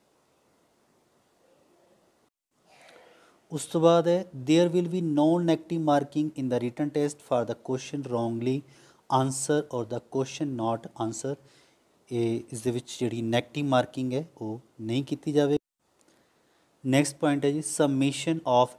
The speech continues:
application form। ਐਪਲੀਕੇਸ਼ਨ ਫਾਰਮ ਜਿਹੜਾ ਹੈ only online ਅਪਲਾਈ ਕਰਾਂਗੇ।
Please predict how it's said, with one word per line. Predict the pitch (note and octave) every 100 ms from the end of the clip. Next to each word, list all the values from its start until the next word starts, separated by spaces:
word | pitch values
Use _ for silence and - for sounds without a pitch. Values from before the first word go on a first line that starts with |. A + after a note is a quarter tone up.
| B2
application | - B2+ C3 C#3 - D3
form। | - C3+ C#3+ - _ _ _ _ _
ਐਪਲੀਕੇਸ਼ਨ | C3+ C3+ D#3+ E3 - F3
ਫਾਰਮ | D#3+ D3+ C#3
ਜਿਹੜਾ | C3+ C3+ C#3+
ਹੈ | D3+ -
only | C3 C3 C3+ D3 - C3
online | B2+ B2+ B2+ B2+ C3+ _ _ _ _ _ _ B2+
ਅਪਲਾਈ | - A#2+ A#2
ਕਰਾਂਗੇ। | B2 B2+ C3+ C#3+